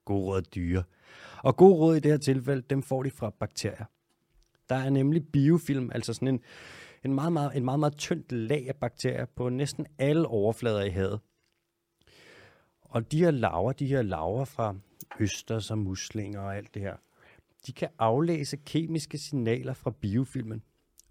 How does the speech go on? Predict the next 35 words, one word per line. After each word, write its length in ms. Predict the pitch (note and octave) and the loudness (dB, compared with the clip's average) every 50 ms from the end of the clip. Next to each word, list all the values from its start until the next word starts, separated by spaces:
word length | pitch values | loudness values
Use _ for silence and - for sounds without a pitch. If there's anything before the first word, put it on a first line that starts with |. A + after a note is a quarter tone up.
| _ _ | _ _
Og 120 | G#2+ A2 | -4 -2
hvis 180 | G#2 G#2 G2+ - | 0 0 -2 -4
de 140 | - - G2+ | -6 -10 -14
får 300 | - - - D#3 D3+ D#3 | -8 -4 -4 -4 -2 -4
den 260 | - E3+ D#3 C#3+ - | -4 -6 -4 -2 -4
rigt-, 220 | B2 - - _ - | -4 -4 -6 _ -12
de 60 | A2 | -6
rigtige 340 | - A#2+ A#2 - - E3+ C#3+ | -4 -4 -4 -4 -4 -8 -6
signaler 500 | - - C3+ A#2+ A2 G#2+ B2 B2+ C3+ B2+ - _ _ - - - _ - | -6 -4 -4 -2 -2 -4 -4 -4 -6 -8 -8 _ _ -20 -20 -20 _ -10
fra 120 | - - B2 | -8 -6 -6
biofilmen, 640 | - - A#2 A2+ C3+ C#3 - - B2+ A#2+ B2 A#2 B2 | -4 0 0 2 2 0 -2 -4 -6 -6 -6 -4 -4
altså 220 | A2 A2 G2+ G2+ | -4 -4 -4 -6
fra 120 | - - G2 | -6 -8 -8
bakterierne, 520 | - - F#2+ - - A2+ G#2 G2+ A2 A#2+ - _ - - - - _ _ | -8 -10 -10 -8 -8 -8 -8 -8 -10 -14 -16 _ -20 -20 -20 -20 _ _
så 120 | - C3+ | -4 -2
lander 340 | C#3 C3 A2+ F#2 F2 A2 B2+ | 0 0 0 0 0 0 -2
de, 140 | C#3+ D3 - - - _ _ _ _ | -4 -6 -8 -12 -18 _ _ _ _
og 100 | - G#2 | -8 -6
så 120 | - C3 | -4 -4
undergår 520 | A2+ - A2+ G#2 G2+ B2+ C#3+ - C#3+ A#2+ G#2+ | -2 0 2 2 2 2 2 2 0 -2 -2
de 80 | A2 | -4
det, 180 | G#2 - G#2 F#2 | -4 -4 -4 -4
som 100 | - A2+ | -2 -4
man 120 | A2 G#2+ | -4 -4
kalder 220 | G2 - G#2+ F#2+ F#2 | -4 -4 -4 -2 -2
metamorfose. 840 | F#2 F2+ E2+ - G#2 F#2+ F2+ E2+ - - - G2 F#2 F2+ - - - - _ _ _ _ _ _ _ _ _ _ _ _ _ _ _ _ _ _ - _ | -2 -2 -2 -2 -4 -4 -4 -4 -6 -6 -4 -4 -4 -4 -6 -10 -14 -16 _ _ _ _ _ _ _ _ _ _ _ _ _ _ _ _ _ _ -4 _
Og 120 | - A2 | 0 2
metamorfose 720 | G#2+ G2+ - A2+ G2+ G2 F2+ - - A2 A#2 C3+ - - D#3+ | 2 2 2 0 0 -2 -2 -2 0 0 0 0 0 -2 -2
i 20 | |
det 120 | - B2+ C3 | -2 -2 -4
her 40 | B2 | -2
tilfælde, 500 | - B2+ A2 G#2+ - - A#2+ G#2+ A2+ A2 - _ _ _ _ _ _ - - - - - _ - | 0 -2 -2 -2 -2 -2 -2 -2 -4 -6 -10 _ _ _ _ _ _ -20 -20 -20 -20 -20 _ -4
det 160 | B2 B2+ C3 | -2 -2 -2
er 60 | B2 - - _ _ | -2 -4 -8 _ _
ikke 380 | B2+ C3 C3 C3+ - F#3 - | 0 0 0 0 -2 -4 -4